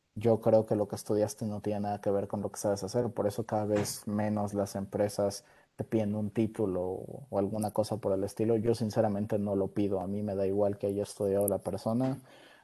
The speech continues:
yo entrevisto, yo tengo bien diseñado mi descriptor de puesto, veo qué habilidades base necesito que tenga el candidato, le hago un examen técnico y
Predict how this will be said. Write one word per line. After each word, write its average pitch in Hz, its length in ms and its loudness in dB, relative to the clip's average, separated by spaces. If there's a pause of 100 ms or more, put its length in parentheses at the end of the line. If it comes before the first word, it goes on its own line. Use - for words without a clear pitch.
yo 117 160 4
entrevisto, 113 760 4
yo 117 440 6 (320)
tengo 110 380 4
bien 120 380 4
diseñado 110 640 0
mi 101 180 -2
descriptor 110 640 0
de 110 80 2
puesto, 127 500 4
veo 107 240 6
qué - 120 0
habilidades 101 540 2
base 104 320 -2
necesito 104 560 -4
que 101 120 -8
tenga 104 240 -4
el 101 80 -4
candidato, 131 720 0 (400)
le 113 120 2
hago 104 160 0
un 104 100 0
examen 104 420 -4
técnico 139 560 0
y 101 200 -2